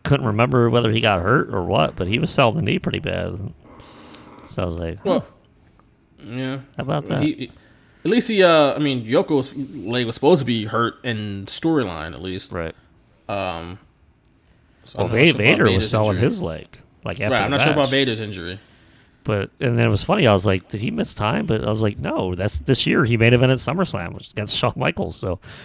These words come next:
Speaker 1: like, literally, like, two, three months later. So I don't know
Speaker 2: Right, which he should have
Speaker 1: if he
Speaker 2: won,
Speaker 1: really,
Speaker 2: by the
Speaker 1: yeah,
Speaker 2: way.
Speaker 1: yeah.
Speaker 2: Should have won.
Speaker 1: Yeah.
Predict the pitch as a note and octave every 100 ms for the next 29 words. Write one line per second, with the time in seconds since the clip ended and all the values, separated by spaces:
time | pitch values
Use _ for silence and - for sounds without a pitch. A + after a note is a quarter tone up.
0 | - _ - A#2+ D#3+ F#2+ F2+ F2+ _ -
1 | B2 A#2+ A#2 C3 B2+ B2+ G#2+ A2 D#3+ G2+
2 | G2 - - - - _ - G#2+ A#2+ A#2
3 | A#2+ A#2+ A#2 - D3 E3 C#3 B2 A#2+ A#2+
4 | G#2 G#2+ G2+ G2+ G2 F#2+ G2 F#2 G#2+ -
5 | - - - D#2+ D#2 G2+ _ _ _ _
6 | - _ _ _ - - - A#2+ A2+ A2
7 | G2 G2+ - - - F#2 E2 E2 E2+